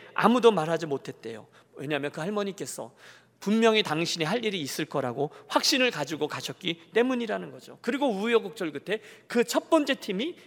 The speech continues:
그 스탄 컨트리에 도착한 거예요. 여러분, 놀라운 일입니다. 막상 선교팀이 그 동토의 땅에 도착했는데 아무도 아는 사람이 없는 거예요.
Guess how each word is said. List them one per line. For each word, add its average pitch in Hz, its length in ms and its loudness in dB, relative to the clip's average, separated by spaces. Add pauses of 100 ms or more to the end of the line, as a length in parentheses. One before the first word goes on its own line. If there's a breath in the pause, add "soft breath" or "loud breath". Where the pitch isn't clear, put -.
그 240 460 4
스탄 285 340 -2
컨트리에 196 640 -4
도착한 208 460 0
거예요. 190 160 -16 (1500 loud breath)
여러분, 139 180 0
놀라운 151 400 8
일입니다. 127 560 -4 (540 soft breath)
막상 196 360 8
선교팀이 233 560 2
그 170 160 2
동토의 170 420 0
땅에 147 180 0
도착했는데 139 840 -4 (400 soft breath)
아무도 294 460 6
아는 202 220 4
사람이 208 280 -2
없는 123 280 -8
거예요. 117 180 -16